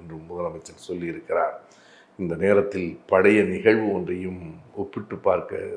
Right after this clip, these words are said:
தோன்றுகிறது. தூத்துக்குடியிலே துப்பாக்கிச் சூடு நடந்து பதிமூன்று பேர் உயிர் இழந்த நிலையில், அன்றைக்கு முதலமைச்சராக இருந்த எடப்பாடி அவர்களிடம்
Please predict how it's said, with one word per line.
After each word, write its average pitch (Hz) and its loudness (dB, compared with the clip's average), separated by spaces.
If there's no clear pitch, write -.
தோன்றுகிறது. 107 -2
தூத்துக்குடியிலே 92 -4
துப்பாக்கிச் 92 4
சூடு 85 -10
நடந்து 92 -2
பதிமூன்று 117 4
பேர் 98 4
உயிர் 107 2
இழந்த 85 0
நிலையில், 98 0
அன்றைக்கு 85 -6
முதலமைச்சராக 92 2
இருந்த 80 -6
எடப்பாடி 85 2
அவர்களிடம் 78 -10